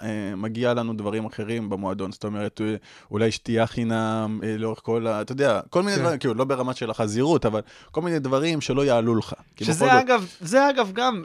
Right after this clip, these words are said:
Speaker 2: לתת אלכוהול חינם לסטנדאפיסטים, זה האנשים שהכי פחות צריכים אלכוהול בחינם
Speaker 1: <laughs> כן.
Speaker 2: מכל האנשים בעולם.
Speaker 1: כן.
Speaker 2: אגב, יש לי תיאוריה שכל מועדון סטנדאפ בעולם שתיכנס ותגיד, "אני מופיע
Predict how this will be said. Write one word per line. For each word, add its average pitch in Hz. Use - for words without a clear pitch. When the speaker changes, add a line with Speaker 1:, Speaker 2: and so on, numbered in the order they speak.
Speaker 2:
לתת 202
אלכוהול 247
חינם 196
לסטנדאפיסטים, 170
זה 147
האנשים 147
שהכי 202
פחות 190
צריכים 160
אלכוהול 160
בחינם 139
Speaker 1:
<laughs> -
כן. 156
Speaker 2:
מכל 285
האנשים 240
בעולם. 180
Speaker 1:
כן. 147
Speaker 2:
אגב, 185
יש 185
לי 214
תיאוריה 190
שכל 175
מועדון 160
סטנדאפ 156
בעולם 143
שתיכנס 139
ותגיד, 131
"אני 131
מופיע 123